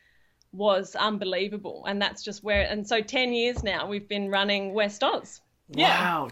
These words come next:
Speaker 2: ten years. And I was just fascinated when you reached out because, I mean, I run an educational outreach,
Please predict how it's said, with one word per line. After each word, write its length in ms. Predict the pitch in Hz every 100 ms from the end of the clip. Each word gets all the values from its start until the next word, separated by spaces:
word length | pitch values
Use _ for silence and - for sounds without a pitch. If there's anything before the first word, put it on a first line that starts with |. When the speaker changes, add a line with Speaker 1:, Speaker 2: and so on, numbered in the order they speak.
| -
Speaker 2:
ten 400 | - 180 196 185
years. 320 | 185 170 165
And 100 | 165
I 180 | 175 294
was 200 | 359 320
just 240 | 311 -
fascinated 840 | - 233 294 285 208 202 190 175 156
when 140 | 175
you 120 | 180
reached 320 | 196 202 - 226
out 240 | 233 214
because, 360 | 185 190 175 175
I 100 | 190
mean, 160 | 185
I 220 | 151 214
run 260 | 233 202 180
an 80 | 165
educational 600 | 170 170 - 165 - 156
outreach, 720 | 151 151 151 143 - - -